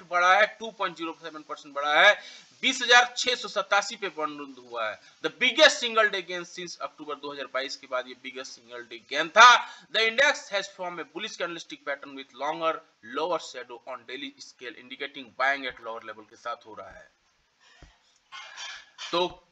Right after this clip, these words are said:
आगे क्या होनी चाहिए? Technical, this pattern indicating strong upside momentum and this upside breakout of the previous बीस हजार दो सौ का लेवल पे ब्रेकआउट मिला है। The, the Nifty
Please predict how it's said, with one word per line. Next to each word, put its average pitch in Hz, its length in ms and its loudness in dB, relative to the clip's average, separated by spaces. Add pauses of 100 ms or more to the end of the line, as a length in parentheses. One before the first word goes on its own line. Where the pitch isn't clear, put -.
(140)
आगे 170 240 8
क्या 196 220 6
होनी 196 200 2
चाहिए? 208 360 2 (400)
Technical, 233 500 8
this 196 180 -8
pattern 190 360 2
indicating 165 520 -6
strong 165 320 -2
upside 151 380 -4
momentum 139 440 -8
and 131 120 -10
this 131 260 -10 (220)
upside 190 440 6
breakout 185 420 6
of - 120 -6
the 151 60 -8
previous 165 480 -6
बीस 165 200 -8
हजार 156 260 2
दो 165 120 -6
सौ 156 120 -14
का 143 180 -2
लेवल 123 380 -8
पे 139 60 -14 (120)
ब्रेकआउट 165 460 4
मिला 190 240 8
है। 196 180 6 (400)
The, 214 120 10 (180)
the 220 80 0
Nifty 220 320 -6